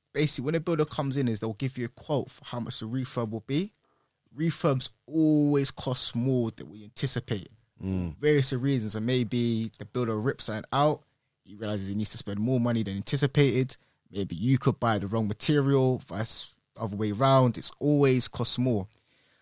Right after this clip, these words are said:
Speaker 1: So whenever you're budgeting your deals, you should always have a cushion. So that way you don't get burnt, 'cause there's something I always go by. You should always be pessimistic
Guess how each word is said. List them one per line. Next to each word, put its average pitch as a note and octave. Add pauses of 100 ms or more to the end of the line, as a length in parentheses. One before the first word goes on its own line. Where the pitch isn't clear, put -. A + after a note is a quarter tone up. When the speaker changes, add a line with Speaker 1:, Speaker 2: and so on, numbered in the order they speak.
Speaker 1:
So -
whenever D#3
you're D#3 (100)
budgeting C3+
your A#2
deals, C3
you A2+
should - (160)
always D3+
have C3
a - (100)
cushion. G2+ (320)
So A#2
that B2
way A#2+
you A#2+
don't A#2+
get -
burnt, C3+ (140)
'cause - (1400)
there's -
something E3
I C3+
always C#3+
go C#3
by. G#2+
You A2
should -
always B2+
be A#2+ (100)
pessimistic D3